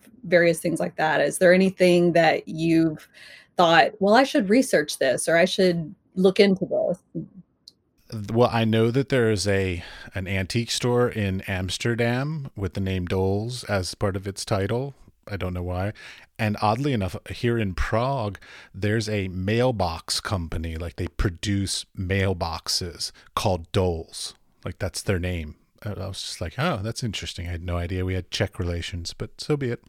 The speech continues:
Speaker 1: Huh. Yeah. Yeah.
Speaker 2: Yeah, family lineage. It's fascinating. Like,
Speaker 1: It
Speaker 2: one that
Speaker 1: really
Speaker 2: you know.
Speaker 1: is. Yeah.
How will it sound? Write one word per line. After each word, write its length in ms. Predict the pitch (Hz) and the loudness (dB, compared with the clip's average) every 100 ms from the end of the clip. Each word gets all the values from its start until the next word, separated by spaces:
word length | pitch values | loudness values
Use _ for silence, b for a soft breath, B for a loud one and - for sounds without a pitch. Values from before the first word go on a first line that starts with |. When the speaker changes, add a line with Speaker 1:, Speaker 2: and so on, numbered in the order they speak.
| _ _ _ _ - | _ _ _ _ -2
Speaker 1:
Huh. 200 | 262 160 - _ _ _ - | 2 2 0 _ _ _ -6
Yeah. 260 | 175 160 151 170 _ _ _ _ - | 0 0 0 -8 _ _ _ _ -8
Yeah. 260 | 165 147 165 _ _ _ _ _ _ | -6 -6 -10 _ _ _ _ _ _
Speaker 2:
Yeah, 240 | - 135 104 | 0 2 2
family 460 | - 143 143 131 | 0 0 2 2
lineage. 480 | 113 113 104 92 - | 0 0 -2 -4 -6
It's 220 | 107 - - | -10 -10 -4
fascinating. 800 | 117 101 - 98 92 87 85 - - | -2 -2 -4 -2 -2 -4 -8 -12 -8
Like, 160 | 95 - | -4 -2
Speaker 1:
It 80 | 180 | 4
Speaker 2:
one 200 | 202 196 | 4 6
that 80 | |
Speaker 1:
really 80 | 175 | 4
Speaker 2:
you 40 | 160 | 4
know. 200 | 160 156 | 2 0
Speaker 1:
is. 260 | 151 - 160 | -2 -6 -2
Yeah. 320 | 156 143 | 0 0